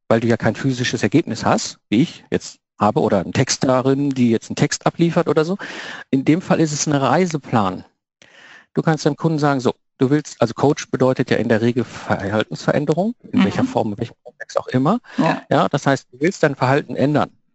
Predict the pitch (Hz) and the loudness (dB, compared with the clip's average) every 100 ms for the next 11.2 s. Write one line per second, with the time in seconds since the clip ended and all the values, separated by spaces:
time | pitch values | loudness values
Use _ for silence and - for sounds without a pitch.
0 | _ 123 - - 113 151 185 - - 107 | _ -12 -6 0 2 2 0 -4 -12 -4
1 | 107 - 127 135 135 143 147 175 170 120 | -2 0 -2 0 2 2 2 0 2 2
2 | 110 107 - - - 107 - 139 156 190 | 0 -4 -10 -12 -2 -2 0 0 2 0
3 | - - 147 143 143 135 139 139 - 151 | -2 -6 -4 0 0 2 0 -2 0 0
4 | - 185 190 185 196 117 - 120 - 185 | 2 0 0 -2 -4 -4 0 0 2 -2
5 | - 160 151 175 196 147 - 110 101 104 | 0 -2 0 0 2 0 0 -2 -2 -6
6 | - 110 110 117 180 214 160 156 143 139 | -2 -2 0 -4 2 2 2 2 2 2
7 | 147 147 - 131 - 107 92 - - - | 0 -2 0 0 0 -2 -4 -12 -16 -12
8 | - - - 135 135 202 180 147 - 175 | -12 -12 -4 0 0 2 2 0 0 0
9 | - 156 151 147 131 - - 139 165 147 | 0 0 2 2 0 -2 0 2 0 0
10 | 131 156 139 131 139 147 - 143 120 113 | 0 0 -4 -2 -2 -4 0 0 2 2
11 | 139 220 | 4 0